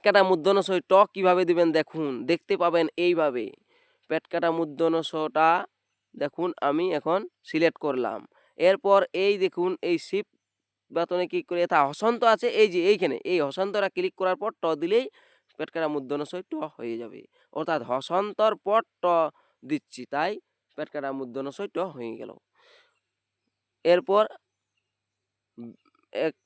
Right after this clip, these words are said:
স্পেস দিয়ে বেঙ্গলটা লিখছি। এগুলো করতে বাংলা যদি আসে কারো আধার কার্ডে ঠিকানা পরিবর্তনের জন্য একটু বেশি দেরি হবেই। যে কোনো জায়গায় আপনি ক্লিক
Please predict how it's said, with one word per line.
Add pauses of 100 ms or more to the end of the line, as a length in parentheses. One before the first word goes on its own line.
(240)
স্পেস (120)
দিয়ে (140)
বেঙ্গলটা (300)
লিখছি। (1900)
এগুলো (140)
করতে (800)
বাংলা (200)
যদি (140)
আসে (120)
কারো (120)
আধার
কার্ডে
ঠিকানা (100)
পরিবর্তনের
জন্য (100)
একটু (480)
বেশি (100)
দেরি
হবেই। (640)
যে (100)
কোনো (100)
জায়গায়
আপনি (100)
ক্লিক